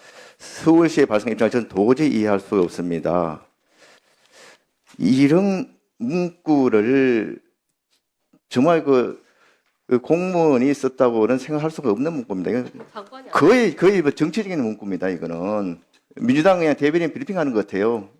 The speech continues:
Speaker 1: 그래서 우리가 그래서 장관이 스스로 작성하겠다는 것이 아니고 누구의 그 사주를 받아가지고 그냥 그대로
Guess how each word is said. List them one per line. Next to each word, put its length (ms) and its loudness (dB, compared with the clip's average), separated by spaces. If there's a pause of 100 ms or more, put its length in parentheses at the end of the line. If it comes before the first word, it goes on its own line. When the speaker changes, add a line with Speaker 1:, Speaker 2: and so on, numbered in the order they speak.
Speaker 1:
그래서 200 -2 (560)
우리가 340 4
그래서 580 2
장관이 420 0
스스로 280 -4
작성하겠다는 560 0
것이 180 -2
아니고 540 2 (400)
누구의 560 4
그 120 -2
사주를 500 0
받아가지고 960 0
그냥 420 0
그대로 800 2